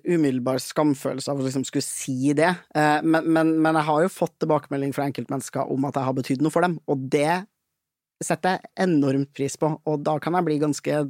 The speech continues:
eh, tårerørt og, og myk inni, ja. Det, det er fint, det.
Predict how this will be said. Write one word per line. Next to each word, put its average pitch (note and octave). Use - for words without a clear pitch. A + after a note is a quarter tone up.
eh, D3+
tårerørt C3+
og, C#3
og C#3
myk C#3+
inni, C#3
ja. C3+
Det, -
det -
er C#3
fint, -
det. -